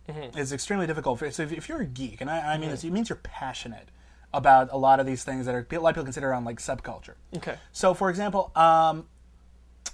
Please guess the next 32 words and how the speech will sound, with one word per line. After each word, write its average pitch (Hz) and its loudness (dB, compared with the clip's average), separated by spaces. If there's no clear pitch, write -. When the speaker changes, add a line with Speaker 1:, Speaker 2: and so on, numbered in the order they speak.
Speaker 2:
it, 185 -10
it 185 -2
sounds 247 0
very 185 0
easy. 156 -6
It's 165 -6
like, 208 -4
"Oh, 214 0
what 160 0
would 170 2
I 160 2
get 147 -4
s-, - -16
some, 147 -8
a 135 -4
geek 135 -6
for - -12
Christmas?" - -10
Well, 147 0
I'd 139 -2
get 131 -2
them, 151 -8
"Oh, 240 0
I 139 2
get 143 -8
them 165 -8
the 165 -6
Blu-ray 175 0
of 170 -4
The 170 -8
Dark 175 0
Knight." 180 0